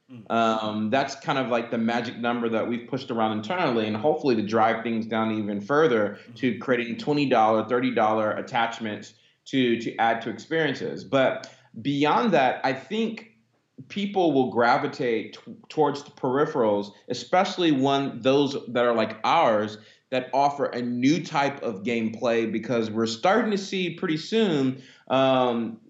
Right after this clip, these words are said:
Speaker 2: the experiences that are just categories of holding two guns and holding two swords,
Speaker 1: Mm-hmm.
Speaker 2: it's gonna tap out pretty soon.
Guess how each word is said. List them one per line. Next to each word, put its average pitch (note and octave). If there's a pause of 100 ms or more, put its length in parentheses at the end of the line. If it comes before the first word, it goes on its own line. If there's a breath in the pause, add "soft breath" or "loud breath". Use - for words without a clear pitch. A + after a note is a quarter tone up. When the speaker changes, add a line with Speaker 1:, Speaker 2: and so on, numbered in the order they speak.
(120)
Speaker 2:
the C#3
experiences G3
that C#3+
are C#3+
just D#3+
categories C#3
of A2+
holding E3
two D#3+
guns C3+
and A#2
holding C3+
two C3
swords, E3+
Speaker 1:
Mm-hmm. -
Speaker 2:
it's B2+
gonna D#3
tap D3+
out C3+
pretty C3
soon. -